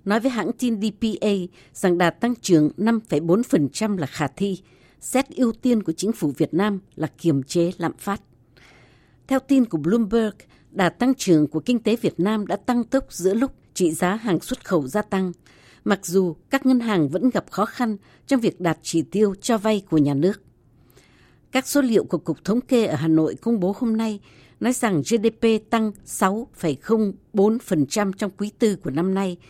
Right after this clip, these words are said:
so với cùng kỳ năm ngoái, so với đà tăng năm phẩy năm mươi bốn phần trăm trong ba tháng tính cho tới tháng chín vừa rồi. Nếu tính cả năm,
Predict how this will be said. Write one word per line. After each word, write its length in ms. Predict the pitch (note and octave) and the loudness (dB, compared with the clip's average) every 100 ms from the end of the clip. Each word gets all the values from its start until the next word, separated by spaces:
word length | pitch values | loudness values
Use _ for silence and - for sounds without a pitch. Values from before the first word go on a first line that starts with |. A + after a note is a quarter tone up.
| - - | -20 -14
so 220 | - B3+ | -2 0
với 120 | A#3+ | 0
cùng 220 | C4 F#3 | -2 0
kỳ 260 | D3+ F3+ D#3+ | 0 2 2
năm 220 | C3+ F#3+ | 2 0
ngoái, 400 | G3 G3 F#3+ G#3+ - _ _ _ _ _ | 0 0 0 -2 -12 _ _ _ _ _
so 240 | - A#3+ | -2 0
với 140 | A#3 B3+ | 0 0
đà 160 | F3+ | -2
tăng 380 | - G#3+ G#3 G#3+ | 0 -2 -2 -2
năm 180 | A#3 A3+ - | -2 -2 0
phẩy 120 | D3+ | 2
năm 200 | D#3 G3+ | 2 2
mươi 80 | A3 | -2
bốn 240 | F#3 G3+ | -2 -2
phần 260 | A3 D#3+ C3+ | -2 -2 -2
trăm 300 | - G#3 F#3+ - | -2 -4 -4 -6
trong 220 | G#3 G3 | -6 -2
ba 120 | F#3+ | -4
tháng 400 | F#3+ F#3 F3+ G#3 - - - | -4 -4 -4 -6 -12 -10 0
tính 240 | G3+ A3+ - | 2 2 -2
cho 120 | G#3 | -6
tới 220 | G3+ G3+ | 0 0
tháng 200 | G#3 A3 A3 | 0 -4 -6
chín 280 | - F3+ A3 | -4 -4 0
vừa 160 | F3+ | 2
rồi. 320 | D3 D#3 D3 C3 _ _ _ _ _ _ _ _ _ - | 2 2 0 -6 _ _ _ _ _ _ _ _ _ -2
Nếu 180 | G3+ B3+ | 0 0
tính 220 | - C4 | 0 0
cả 160 | A#3+ | 0
năm, 240 | C#3+ F3+ | 0 0